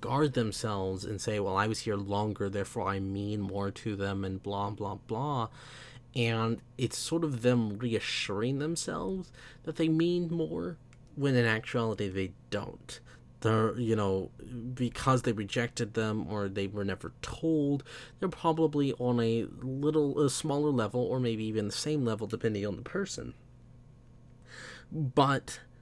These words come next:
it is not a deeper love. It's not, it's not that kind of love. It,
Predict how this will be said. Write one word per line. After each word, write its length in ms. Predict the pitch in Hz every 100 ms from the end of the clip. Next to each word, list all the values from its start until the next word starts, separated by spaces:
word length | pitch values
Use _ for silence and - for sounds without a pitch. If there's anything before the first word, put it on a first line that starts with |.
| - - - - - -
it 140 | 135
is 140 | 127 143
not 180 | 131 123
a 60 |
deeper 360 | 113 113 110 104
love. 320 | 95 95 -
It's 200 | 101 -
not, 240 | 117 110 - -
it's 240 | - 120 -
not 280 | 123 120 -
that 440 | 120 104 104 -
kind 320 | - 117 107 104
of 160 | 95
love. 440 | 98 85 - - - -
It, 260 | 113 113